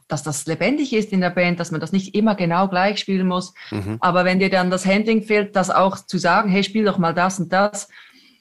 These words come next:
Speaker 1: ähm, dann ist immer am Schluss, denkt man, „Ja, der kann's besser, der spielt ja Gitarre“ und so. Weißt du, das ist auch, du bist in einer schwächeren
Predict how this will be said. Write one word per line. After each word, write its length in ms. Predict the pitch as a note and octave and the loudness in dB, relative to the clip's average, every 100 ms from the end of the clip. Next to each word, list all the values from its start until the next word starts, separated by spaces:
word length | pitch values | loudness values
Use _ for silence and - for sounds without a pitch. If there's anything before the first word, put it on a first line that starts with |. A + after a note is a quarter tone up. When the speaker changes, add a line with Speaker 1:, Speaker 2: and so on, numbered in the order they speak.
| - - | -8 0
Speaker 1:
ähm, 260 | F#3 F3+ | 2 2
dann 120 | F#3+ | 4
ist 160 | G3 F#3 | 2 2
immer 400 | G#3 A3+ G#3+ - | 4 4 4 2
am 80 | F#3+ | -2
Schluss, 260 | G#3 G3+ | 0 0
denkt 260 | G3+ F3+ F#3 | 0 -2 0
man, 120 | D#3 | -2
„Ja, 180 | D3+ D#3 | 0 -2
der 120 | D#3 | -4
kann's 280 | D#3 D#3 D3+ | -4 -4 -2
besser, 300 | D#3+ E3 D#3+ | -2 -2 -2
der 100 | D3 | -4
spielt 240 | D3 F#3 | -4 -4
ja 60 | F3+ | -4
Gitarre“ 520 | E3 D3+ D3 C#3+ D3 | -6 -4 -2 -2 -2
und 140 | D3+ D#3 | -4 -4
so. 140 | D#3+ | 0
Weißt 200 | D#3 F3 | 0 0
du, 60 | F3+ | -4
das 140 | F3 | -2
ist 180 | F#3 E3 | 0 2
auch, 160 | F3+ | 2
du 100 | F#3+ | 2
bist 220 | F#3+ G3 G3 | -2 -2 0
in 80 | |
einer 160 | F3 F3 | -2 -2
schwächeren 680 | - E3+ F3+ F#3+ F#3 F#3+ | 0 -2 0 -2 0 -2